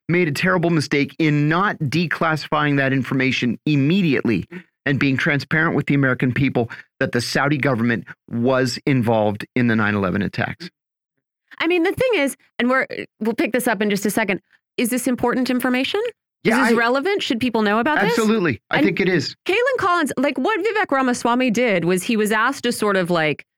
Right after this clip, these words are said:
Speaker 2: uh, yes or no or this bigger answer, and he responded with this sort of bigger, complete answer
Speaker 1: Yes.
Speaker 2: that is largely correct, and I think that a lot of people would agree with.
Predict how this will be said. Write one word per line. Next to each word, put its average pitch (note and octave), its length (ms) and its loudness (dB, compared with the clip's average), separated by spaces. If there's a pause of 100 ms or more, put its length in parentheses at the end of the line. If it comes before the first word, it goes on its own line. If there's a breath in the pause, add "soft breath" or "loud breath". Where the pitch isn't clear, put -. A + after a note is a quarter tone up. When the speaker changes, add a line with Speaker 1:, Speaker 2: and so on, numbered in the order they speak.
(460)
Speaker 2:
uh, D#3+ 360 0
yes A#3 340 0
or B3+ 60 2
no B3+ 360 0
or A3+ 180 0
this G#3 180 -2
bigger G#3+ 320 0
answer, G#3+ 460 0 (140)
and G3+ 140 0
he A3+ 140 -2
responded B3 640 0 (100)
with G3+ 140 -2
this A3+ 140 -2
sort A3 120 0
of G3 140 -2
bigger, A#3+ 300 0
complete B3 400 -2
answer G3 400 0
Speaker 1:
Yes. E3+ 160 2
Speaker 2:
that G3 160 0
is F#3+ 160 -2
largely G3 360 0
correct, F#3+ 560 -2
and G3 120 0
I D4 60 2
think G#3+ 200 -2
that A3 80 0
a A3 80 0
lot G#3+ 220 0
of C4 100 -4
people G#3 280 -2
would G3 100 0
agree C4 240 -2
with. - 200 -2